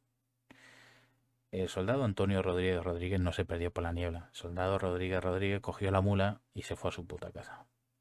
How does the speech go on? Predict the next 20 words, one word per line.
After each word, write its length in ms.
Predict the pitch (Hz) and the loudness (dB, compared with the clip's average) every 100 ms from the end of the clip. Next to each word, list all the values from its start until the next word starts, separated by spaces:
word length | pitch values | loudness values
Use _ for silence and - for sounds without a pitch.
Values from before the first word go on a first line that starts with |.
| _ _ _ _ _ _ _ _ - | _ _ _ _ _ _ _ _ 0
Pero 220 | 90 87 | 0 2
no 180 | 90 104 | 2 2
entiendo 520 | 101 104 98 95 - _ | 2 2 2 2 -4 _
cómo... 540 | - 92 92 92 87 - _ _ _ _ - _ | -2 0 2 2 -2 -10 _ _ _ _ -20 _
o 40 | - | -4
sea, 140 | 90 | -2
lo 100 | 95 | 2
justifican 560 | 110 - 101 117 131 120 | 2 2 2 2 4 2
diciendo 540 | - 120 117 101 135 - _ _ | 2 4 4 2 -4 -14 _ _
que 80 | - | -4
el 120 | 87 | -4
comisariado, 720 | - 90 85 87 98 104 95 - - | 0 -2 0 2 4 4 2 0 -14
el 80 | - | -8
comisariado 520 | 85 90 90 98 104 | -4 -2 0 2 2
todos 180 | 95 101 | 2 0
los, 280 | 95 87 - | 0 -4 -4
todos 200 | 95 95 | 0 2
los 160 | 90 85 | 2 2
días 240 | 92 90 | 0 0
tenía, 380 | - 82 87 | -2 -4 -4